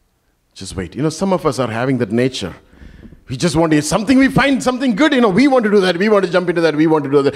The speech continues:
No matter, you know, whether it's God's will or not God's will,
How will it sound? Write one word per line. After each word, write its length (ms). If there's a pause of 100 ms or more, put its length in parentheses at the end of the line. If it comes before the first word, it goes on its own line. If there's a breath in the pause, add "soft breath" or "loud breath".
(140 loud breath)
No 140
matter, 240
you 60
know, 100
whether 180
it's 140
God's 320
will 220
or 80
not 320
God's 260
will, 220